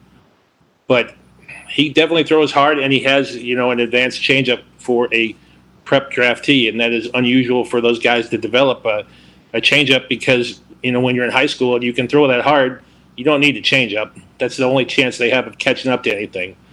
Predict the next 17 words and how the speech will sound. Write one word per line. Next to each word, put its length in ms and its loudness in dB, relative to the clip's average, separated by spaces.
So 160 -4
the 100 -2
fact 240 0
that 60 -2
he 140 2
had 160 0
that 160 -2
going 240 0
for 240 -4
him, 320 -10
I 60 -2
think 240 -2
that 200 0
bodes 240 0
well 280 0
as 200 -10
well. 300 0